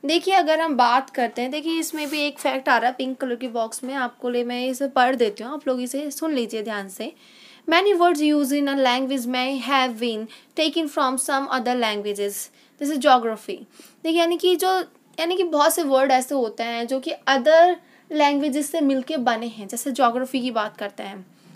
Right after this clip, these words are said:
for example, अ, देखो, इंग्लिश वर्ड है, it has its origin, देखो, ये ग्रीक लैंग्वेज से लिया गया है, which, अ, related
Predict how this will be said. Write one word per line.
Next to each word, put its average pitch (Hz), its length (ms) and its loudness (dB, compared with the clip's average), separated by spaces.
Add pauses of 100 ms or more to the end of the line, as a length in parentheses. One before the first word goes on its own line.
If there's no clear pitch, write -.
(100)
for 311 120 2
example, 208 460 0 (720)
अ, 240 400 2
देखो, 277 240 0
इंग्लिश 302 400 0
वर्ड 302 220 4
है, 311 140 -4 (400)
it 302 120 -4
has 294 380 6 (260)
its 269 180 -4 (100)
origin, 254 460 2
देखो, 233 360 -4
ये 294 140 -2
ग्रीक 269 340 -4
लैंग्वेज 247 520 0
से 269 120 -6
लिया 226 260 0
गया 233 200 0
है, 233 280 -4 (420)
which, 294 240 0 (240)
अ, 247 340 6
related 269 420 2